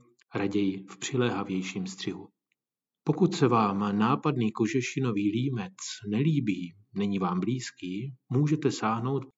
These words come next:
po variantě s civilnějším límcem z kůže, podobnou té, kterou na své výpravě nosil Harrison Ford v roli Indiana Jonese. Za druhé, biker bunda. Křivák.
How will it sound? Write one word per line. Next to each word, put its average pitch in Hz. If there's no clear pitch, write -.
po 110
variantě 113
s -
civilnějším 110
límcem 117
z 123
kůže, 113
podobnou 127
té, 98
kterou 135
na 139
své 131
výpravě 110
nosil 104
Harrison 113
Ford 95
v 104
roli 92
Indiana 92
Jonese. 90
Za 101
druhé, 123
biker 92
bunda. 87
Křivák. -